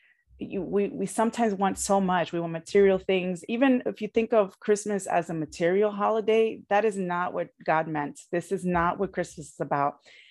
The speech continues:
When I think about Christmas, and I can see one of the gifts here that hasn't been opened yet, I think about <clears throat> in the, in the sense, I think about it in the sense that the three kings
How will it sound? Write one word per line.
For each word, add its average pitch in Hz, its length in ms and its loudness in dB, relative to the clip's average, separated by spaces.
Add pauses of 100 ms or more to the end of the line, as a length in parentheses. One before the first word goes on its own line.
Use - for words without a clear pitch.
(340)
When 185 300 2
I 220 180 6
think 269 240 0
about 220 260 2
Christmas, 180 540 -4
and 165 120 -2
I 156 140 -2 (260)
can 190 140 -4
see 202 100 0
one 196 200 2
of 208 80 2
the 196 80 2
gifts - 240 -4
here 180 160 0
that 160 100 0
hasn't 170 220 -4
been 165 160 -8
opened 165 360 -4
yet, 151 220 -4 (420)
I 208 60 2
think 247 220 2
about 190 560 6
<clears throat> - 60 -12
in 233 640 6
the, 196 140 0 (120)
in 185 140 0
the 180 80 -4
sense, 208 320 0
I 185 100 2
think 240 220 -4
about 208 240 2
it 196 60 0
in 180 120 -2
the 165 60 -8
sense 185 320 -6
that 160 220 2 (680)
the 180 160 0
three 202 260 -4
kings 185 540 -4